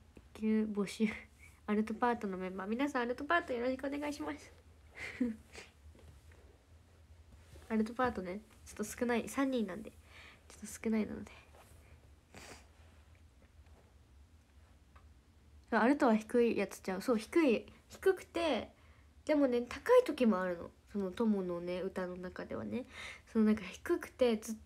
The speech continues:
ずっと低く歌ってたのに、急に高くなるとこがあって、そこが、そこでもう笑ってしまう。なんか、声が裏返っちゃうから。そう、皆さん、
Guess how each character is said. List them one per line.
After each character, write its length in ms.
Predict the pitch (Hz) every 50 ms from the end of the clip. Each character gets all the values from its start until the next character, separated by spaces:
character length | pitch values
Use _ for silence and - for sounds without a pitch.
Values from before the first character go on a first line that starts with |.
| - _ - - - - - -
ず 120 | 226 220 254
っ 40 |
と 140 | 254 - 302
低 240 | 294 - - 311 294
く 140 | - - 226
歌 160 | 214 220 226
っ 40 | 220
て 140 | 220 - -
た 80 | 220
の 80 | 208 208
に、 100 | 202 202
急 240 | - - 302 320 330
に 320 | 320 349 359 320 262 240
高 240 | - 294 294 285 285
く 140 | 285 262 240
な 100 | 226 214
る 80 | 208
と 80 | 214 220
こ 160 | 214 - 196 208 - - - - - - - - - -
が 80 | 202
あ 20 | 196
っ 40 | 190
て、 360 | - - - 202 190 185 220 - - - - - - - - - - - - - -
そ 120 | - - -
こ 120 | - 262
が、 400 | 233 226 262 254 233 208 175 - - - - - - - - - - - - - - - - - - - - - - - -
そ 120 | - - 226
こ 140 | - 277
で 100 | 254 277
も 220 | 269 262 269 262 240
う 140 | 214 - -
笑 180 | 208 208 202
っ 20 | 202
て 80 | -
し 160 | 214 - -
ま 140 | 185 180 185
う。 80 | - - - - _ - -
な 80 | 233 226
ん 60 | 214
か、 100 | - -
声 260 | - - 247 247 226
が 140 | 202 196 180 -
裏 220 | - 202 196 190 180
返 160 | 180 175 175
っ 40 | 175
ち 120 | - -
ゃ 40 | -
う 40 | -
か 140 | - - -
ら。 60 | - - - - - - - - - - - - - - - - -
そ 180 | - - 208
う、 80 | 190 185
皆 220 | 190 214 226 240
さ 120 | 233 226 214
ん、 180 | 196 196 202